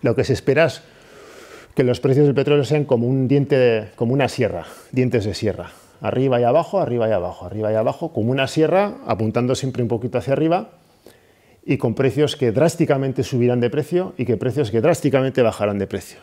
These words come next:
Y automáticamente drásticamente subirán y drásticamente bajarán. Ahora estamos aquí con un precio muy, muy barajo, muy barato,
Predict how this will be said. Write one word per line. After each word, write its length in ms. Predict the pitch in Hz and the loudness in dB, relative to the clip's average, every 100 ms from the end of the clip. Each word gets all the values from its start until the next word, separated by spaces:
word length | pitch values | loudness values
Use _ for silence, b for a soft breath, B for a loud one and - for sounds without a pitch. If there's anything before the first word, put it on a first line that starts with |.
| _ - | _ 0
Y 80 | |
automáticamente 800 | 120 113 131 139 143 131 120 113 | 0 2 0 0 0 2 2 2
drásticamente 760 | 117 135 - 123 117 104 113 110 | 2 2 0 -2 -2 -2 -4 -2
subirán 460 | 117 156 240 269 - _ _ | 0 0 0 -4 -16 _ _
y 100 | - | -4
drásticamente 500 | 107 - 117 107 110 | -4 -4 -4 -4 -4
bajarán. 400 | 98 - 104 95 B B B B - | -4 -2 -4 -4 B B B B -4
Ahora 200 | 107 123 | -2 0
estamos 320 | 127 120 117 | -2 -4 -4
aquí 260 | 104 160 | -2 -2
con 160 | 175 110 | -2 -4
un 80 | 110 | -4
precio 300 | 113 - 107 | -4 -4 -2
muy, 160 | 127 | 0
muy 160 | 135 127 | 0 0
barajo, 420 | 117 123 156 - | 2 2 0 -2
muy 140 | 147 123 | -2 0
barato, 540 | 113 131 131 214 - | 2 2 0 -2 -4